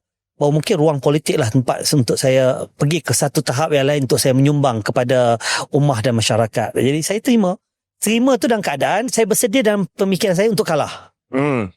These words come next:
Speaker 1: Kerana majoriti sebelum itu belas-belas ribu.
Speaker 2: Ya, ya, ya, ya.
Speaker 1: Ya,
Speaker 2: Betul,
Speaker 1: jadi,
Speaker 2: betul, betul.
Speaker 1: pergi ke Kelantan, tempat walaupun kawasan ayah saya dulu, tapi itu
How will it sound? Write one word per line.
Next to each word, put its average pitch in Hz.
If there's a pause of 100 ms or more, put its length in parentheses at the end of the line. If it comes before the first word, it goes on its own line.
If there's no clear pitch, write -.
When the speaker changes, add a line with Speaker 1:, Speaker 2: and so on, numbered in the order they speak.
Speaker 1:
Kerana 208
majoriti 190
sebelum 202
itu 202 (680)
belas-belas 175
ribu. 185
Speaker 2:
Ya, 175
ya, 196
ya, -
ya. 175
Speaker 1:
Ya, 190
Speaker 2:
Betul, 147
Speaker 1:
jadi, 190
Speaker 2:
betul, 190
betul. 151 (320)
Speaker 1:
pergi 220
ke 208
Kelantan, 160
tempat 180
walaupun 233
kawasan 170 (480)
ayah 160
saya 151
dulu, 131
tapi 185
itu 262